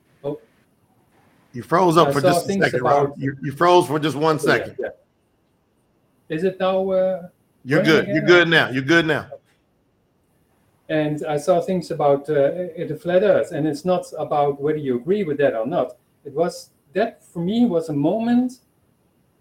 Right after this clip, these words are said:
Speaker 1: to be open-minded to new things. Just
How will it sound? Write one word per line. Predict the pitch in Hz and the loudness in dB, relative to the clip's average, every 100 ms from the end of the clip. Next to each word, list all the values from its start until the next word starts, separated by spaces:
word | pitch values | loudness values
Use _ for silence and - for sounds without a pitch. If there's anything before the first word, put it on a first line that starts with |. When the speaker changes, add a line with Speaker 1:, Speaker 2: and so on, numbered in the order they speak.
| _ _ | _ _
Speaker 1:
to | 190 | -6
be | 190 185 185 | -4 -4 0
open-minded | 220 226 180 170 190 196 139 101 - - | 0 2 0 2 0 0 -2 -6 -12 -8
to | 147 135 | -4 -4
new | 131 180 247 | -2 4 4
things. | 240 208 170 98 - - - _ _ _ _ _ - | 4 -2 -4 -6 -12 -20 -20 _ _ _ _ _ -4
Just | 208 208 | -4 -4